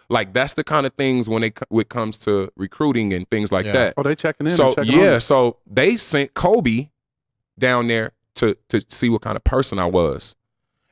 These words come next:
Speaker 1: And guess what, guys? Obviously, I panned out, and I was exactly what they thought,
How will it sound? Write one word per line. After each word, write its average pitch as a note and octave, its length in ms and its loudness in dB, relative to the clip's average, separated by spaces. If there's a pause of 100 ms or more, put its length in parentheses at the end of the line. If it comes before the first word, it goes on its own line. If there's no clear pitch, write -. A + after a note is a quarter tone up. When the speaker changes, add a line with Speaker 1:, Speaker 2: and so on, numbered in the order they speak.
Speaker 1:
And A2+ 140 0
guess A#2+ 200 0
what, A#2+ 120 4
guys? A2 440 0
Obviously, A2 520 -2
I - 120 -8
panned A2+ 300 -2
out, A2+ 120 0
and G#2 80 -4
I G#2 40 -2
was F#2+ 140 -6
exactly G2+ 420 -4
what F#2+ 160 -2
they F2 120 -2
thought, B2+ 340 0